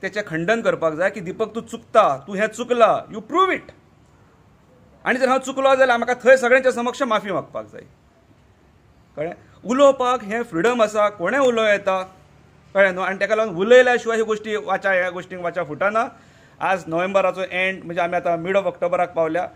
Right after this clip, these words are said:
नोव्हेंबर एंड म्हणजे सादारण म्हाका दिसता म्हयनोभर आसतलो फक्त. कित्येक त्या वेळाचेर जे धाल्याक हांगर उबे रावल्ले पळय, जेंच्यांनी गोडवे घातल्यात पळय,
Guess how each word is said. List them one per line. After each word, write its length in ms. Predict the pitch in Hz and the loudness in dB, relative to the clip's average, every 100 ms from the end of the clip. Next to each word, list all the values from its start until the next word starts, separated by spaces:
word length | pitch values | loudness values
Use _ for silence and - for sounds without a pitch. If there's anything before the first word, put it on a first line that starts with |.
| - - | -20 -12
नोव्हेंबर 420 | 156 185 190 190 | -4 -2 2 0
एंड 220 | 185 185 | 2 -2
म्हणजे 200 | 185 175 | -4 -8
सादारण 340 | 170 156 175 175 | -6 -2 -2 -2
म्हाका 220 | 165 175 | -2 -4
दिसता 320 | 165 180 170 | -4 -2 -4
म्हयनोभर 480 | 156 151 202 254 254 | -2 -2 2 4 4
आसतलो 340 | 202 - 180 | 2 -2 -4
फक्त. 260 | 160 143 - 196 - - _ - - - | -4 -6 -4 -4 -4 -20 _ -20 -18 -8
कित्येक 500 | 277 - 302 302 - | -8 -4 -2 -2 4
त्या 160 | 269 | 4
वेळाचेर 380 | 262 254 254 254 | 6 2 0 0
जे 120 | 247 | 0
धाल्याक 300 | 190 156 233 | 0 2 2
हांगर 200 | 208 226 | 2 -2
उबे 200 | 226 220 | 2 4
रावल्ले 340 | 214 196 190 180 | 6 4 2 0
पळय, 300 | 170 185 185 | 2 -2 0
जेंच्यांनी 360 | 190 190 202 | -4 -4 -4
गोडवे 320 | 180 220 226 | 2 4 6
घातल्यात 300 | 214 170 160 | 4 2 0
पळय, 340 | 135 139 156 | -2 -2 -4